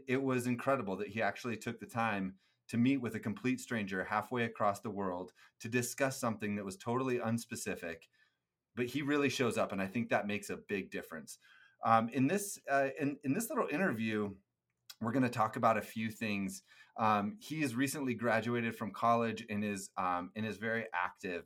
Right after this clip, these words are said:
But I wanna, uh, I wanna talk about what we have in common here in New Mexico and all the way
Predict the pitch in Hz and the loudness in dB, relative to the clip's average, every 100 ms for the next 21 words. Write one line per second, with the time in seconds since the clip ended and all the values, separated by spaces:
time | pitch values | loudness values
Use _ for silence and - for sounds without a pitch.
0 | - 107 104 123 135 120 - _ _ _ | -4 2 2 4 2 0 -2 _ _ _
1 | _ 104 101 95 95 - 123 151 170 - | _ 0 2 2 -2 -2 0 0 0 0
2 | 113 110 104 92 92 - _ _ 120 120 | 0 0 0 2 0 -6 _ _ -6 -2
3 | 151 - _ _ _ 131 139 135 104 123 | -2 -2 _ _ _ -6 -2 0 4 4
4 | 123 117 - 147 185 - - 123 131 131 | 4 0 0 -2 -4 -6 -6 0 4 4
5 | 131 120 120 - 151 151 151 131 107 143 | 6 4 2 -2 -8 -6 -2 -2 -2 -4
6 | 160 156 143 | -4 -6 -6